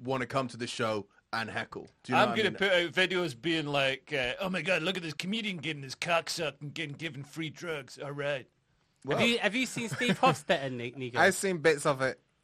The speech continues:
Speaker 3: So, so he, yeah, no, I, I disagree with you, unfortunately, Mooch. I know what you mean, but he goes out and he invites it. He, wha-, he's looking to do it.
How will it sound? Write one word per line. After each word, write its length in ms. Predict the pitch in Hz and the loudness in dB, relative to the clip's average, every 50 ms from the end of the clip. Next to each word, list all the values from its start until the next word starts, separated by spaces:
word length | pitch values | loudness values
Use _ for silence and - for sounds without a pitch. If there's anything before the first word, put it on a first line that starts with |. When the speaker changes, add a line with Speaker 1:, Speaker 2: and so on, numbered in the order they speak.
| 151 143 | -20 -6
Speaker 3:
So, 320 | - - 185 180 180 190 - - | -2 0 2 2 2 0 -4 -8
so 220 | - - 220 208 | -4 -2 -2 0
he, 320 | 196 220 254 254 240 202 175 | 2 0 0 0 -2 -8 -6
yeah, 220 | 214 233 202 175 170 | -2 0 2 2 2
no, 160 | 180 196 190 185 | 2 2 2 4
I, 260 | 170 202 214 226 220 - | 6 6 6 6 6 6
I 220 | 180 202 208 208 208 - | 6 6 6 6 2 -4
disagree 460 | - 202 - - 190 - 175 180 180 | -10 -10 -8 -8 -8 -4 -4 -2 -2
with 160 | 165 151 120 120 | -2 -4 -6 -6
you, 160 | 127 127 123 | -4 -4 -4
unfortunately, 640 | 120 120 107 - 139 131 117 - - 123 117 117 117 | -4 -4 -8 -10 -12 -14 -12 -12 -12 -12 -10 -10 -10
Mooch. 240 | 117 127 127 - | -10 -12 -10 -8
I 80 | 139 151 | -4 -2
know 120 | 170 180 | -2 -2
what 100 | 185 156 | -2 -4
you 120 | 160 160 165 | -4 -4 -2
mean, 300 | 170 175 190 220 254 - _ _ _ _ _ _ | -2 -2 -2 -2 -4 -8 _ _ _ _ _ _
but 140 | 170 160 139 | 0 2 4
he 200 | 202 226 226 196 | 2 2 2 2
goes 380 | - 226 220 208 190 151 147 | 2 2 4 4 4 6 8
out 420 | 196 180 156 135 127 139 160 - - _ _ _ _ _ _ _ _ _ - | 8 10 10 10 8 6 4 2 -4 _ _ _ _ _ _ _ _ _ 2
and 160 | 160 165 160 165 | 2 4 4 6
he 200 | 170 185 180 185 | 4 2 2 0
invites 720 | 180 170 151 131 120 170 180 190 190 185 - - - 135 | 0 -2 -2 0 6 10 10 10 10 6 0 -8 -8 -8
it. 160 | 123 117 - - | -8 -10 -10 -6
He, 180 | 139 160 170 | -4 -4 -2
wha-, 140 | 147 160 170 | -2 -2 -2
he's 280 | 151 160 170 165 135 127 | 0 -2 -2 -2 -4 -6
looking 580 | 147 175 214 214 - - 170 143 123 113 107 - _ _ _ _ _ _ _ _ _ - | -4 -2 -2 -2 -2 -2 -4 -4 -4 -6 -8 -12 _ _ _ _ _ _ _ _ _ -6
to 100 | - 156 | -6 -6
do 280 | 135 - 196 190 165 139 | -2 0 2 2 2 2
it. 200 | 117 110 - | -2 -4 -8